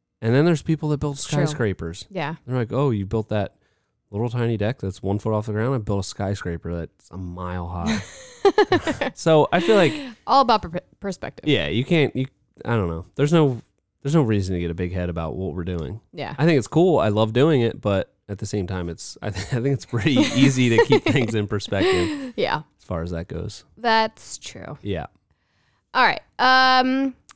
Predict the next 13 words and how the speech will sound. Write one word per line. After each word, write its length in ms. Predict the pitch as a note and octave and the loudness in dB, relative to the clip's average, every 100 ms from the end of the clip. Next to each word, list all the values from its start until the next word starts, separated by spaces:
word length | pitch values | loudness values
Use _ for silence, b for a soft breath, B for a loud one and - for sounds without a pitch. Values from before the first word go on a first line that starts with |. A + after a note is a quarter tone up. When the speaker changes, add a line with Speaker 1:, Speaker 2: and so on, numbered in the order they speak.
| _ _ G#3 | _ _ -2
Speaker 2:
where 180 | C4 | 0
do 80 | G4 | 2
you 120 | G4 | 0
look 400 | D#4 C4 C4+ - | 0 0 -2 -6
for 960 | - - B3 B3 A#3+ A#3 A#3 A3+ A3+ - _ | -18 -8 -2 2 6 6 6 4 0 -4 _
tips 240 | - C4+ - | -6 -6 -4
and 120 | B3 | -4
tricks 360 | C4+ C4 - - - | -4 -4 -8 -8 -2
on 300 | A3 A3 G#3+ | 0 0 0
editing 440 | A3+ A#3+ G#3 F3+ | 0 2 2 0
or 120 | F3 | -2
filming? 400 | F#3 C#4+ D4+ - - _ _ _ _ _ _ - - - | -2 -2 -2 -6 -12 _ _ _ _ _ _ -20 -12 0
Speaker 1:
Um, 580 | B2+ D3 D3+ C#3+ C3 | 4 8 8 8 6